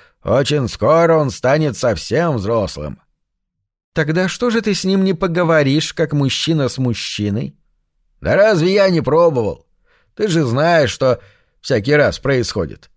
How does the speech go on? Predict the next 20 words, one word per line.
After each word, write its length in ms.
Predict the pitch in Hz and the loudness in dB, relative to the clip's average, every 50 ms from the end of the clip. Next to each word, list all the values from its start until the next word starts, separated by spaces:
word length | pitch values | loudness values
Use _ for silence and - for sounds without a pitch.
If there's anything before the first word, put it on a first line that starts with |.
| _ _ _ _ _ _ _ - - | _ _ _ _ _ _ _ -8 -4
Он 180 | 85 117 139 | -2 -2 -2
начинает 640 | 139 139 117 - 107 101 131 151 160 160 151 113 - | -2 -2 -2 -2 -2 0 0 2 2 2 2 0 -2
сыпать 480 | - - - 151 165 - - 143 117 143 | -6 -4 -2 -2 0 0 0 -2 -2 -2
этими 280 | 139 107 131 135 143 | -4 -2 -2 -2 -2
своими 420 | 127 - - 98 104 135 147 151 131 | -2 -2 -2 -2 0 0 0 0 -2
сумасшедшими 800 | - - - 120 135 123 - 160 151 131 - - - 123 143 143 | -4 -4 -4 -2 -2 -2 0 -2 -2 -2 -2 -6 -4 -2 -2 -2
вопросами 1080 | 113 110 135 127 - - - - 113 151 156 147 139 - - 139 135 139 143 139 143 143 | 0 0 -2 -2 -2 -6 -6 -2 0 2 2 2 0 -2 -4 -4 -2 -2 0 0 0 0
и 40 | 131 | 0
идеями. 640 | 110 107 165 190 180 160 147 127 117 113 104 85 - _ _ - _ _ _ _ _ - | 0 0 0 2 2 2 2 2 0 0 -2 -4 -6 _ _ -20 _ _ _ _ _ -4
Я 220 | - 220 240 208 | -2 0 2 2
выхожу 440 | 160 120 - 101 92 85 85 92 98 | 2 0 -2 -2 -4 -4 -2 -2 -2
из 200 | 98 92 80 - | -2 -2 -4 -6
себя, 540 | - 92 98 98 180 202 226 233 233 196 - - _ _ _ _ _ - | -4 -4 -2 2 2 4 4 4 4 2 0 -4 _ _ _ _ _ -6
и 120 | - 147 | -2 -2
вот 280 | 185 220 269 254 - 117 | 0 2 2 0 0 0
мы 160 | 131 160 190 | -2 0 0
уже 220 | 190 135 151 143 | 0 0 0 -2
там, 400 | 101 - 131 165 196 202 190 165 | -2 0 0 2 2 2 2 0
где 220 | 139 127 147 160 151 | 0 0 0 0 0
начали». 840 | 131 127 127 131 131 127 123 113 - - 104 92 87 85 76 - | 0 0 0 2 2 2 2 2 0 0 -2 -2 -2 -4 -8 -12